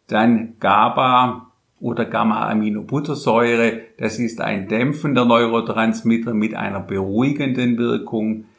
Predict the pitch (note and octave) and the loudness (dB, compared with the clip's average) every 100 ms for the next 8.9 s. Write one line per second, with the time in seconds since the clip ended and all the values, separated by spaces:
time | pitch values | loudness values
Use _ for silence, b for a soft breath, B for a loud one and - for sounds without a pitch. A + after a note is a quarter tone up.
0 | B B B _ _ B2 A#2+ A#2 - C3 | B B B _ _ 0 0 0 -4 -4
1 | C#3 D#3 E3+ C3+ - B B _ _ - | 0 2 4 2 -2 B B _ _ -2
2 | A#2 - A2+ A2+ C3 B2 A2+ A2 A2 - | -2 -2 0 2 2 2 2 2 0 -4
3 | - G2 G2+ F#2+ G#2+ C3+ D3 D3 C3+ B2 | -8 -6 -6 -4 -2 -2 -2 -6 -4 0
4 | A#2+ A#2 A#2+ A#2+ A2+ A2 A2 A2 A2 A2+ | 2 2 -2 -2 -2 -2 -2 -2 -2 -4
5 | G#2+ B B B - A2 - A#2 G2+ E2+ | -8 B B B -2 -2 0 0 0 2
6 | A#2 C3 C3+ A#2+ A2+ A2 G#2 G2+ G2 - | 2 2 2 2 4 2 0 -6 -6 -6
7 | G#2+ G#2+ - G#2 G2 C3 - C3 C3 G#2+ | 0 0 0 -6 -4 -4 -4 -4 -2 0
8 | A2 A2 G#2+ A2 G#2 - - F#2+ F#2+ | 2 0 0 0 0 -4 -10 -10 -12